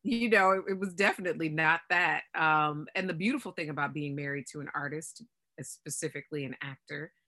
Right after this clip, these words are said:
is that you have someone who understands the journey. They understand what you're going through, and they motivate you. So like you said, those no's, those no's still come. Still get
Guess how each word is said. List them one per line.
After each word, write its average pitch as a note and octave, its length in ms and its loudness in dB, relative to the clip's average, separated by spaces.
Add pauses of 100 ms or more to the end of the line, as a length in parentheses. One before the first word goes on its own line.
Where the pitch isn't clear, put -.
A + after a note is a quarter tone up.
(420)
is F3 220 -4
that F3 260 0
you F#3+ 120 -6
have F3+ 300 0
someone F3+ 380 -6
who F3 200 -10
understands D3+ 960 -6
the C#3+ 60 -14
journey. C3+ 540 -14
They C#3 220 -12
understand D3 720 -8
what C3+ 160 -14
you're C#3 100 -12
going C3+ 420 -12
through, C3 380 -12 (480)
and C#3+ 580 -4 (640)
they E3 480 0
motivate D#3 640 -4
you. C3+ 260 -14 (160)
So E3+ 220 -2
like E3+ 260 2 (140)
you G3 80 -10
said, G#3 260 -4
those D3 200 -6
no's, F3+ 280 -2
those A#3+ 220 0
no's C#4+ 320 2
still A#3+ 220 2
come. F#3+ 340 -4 (680)
Still E4+ 360 -2
get B3+ 220 -2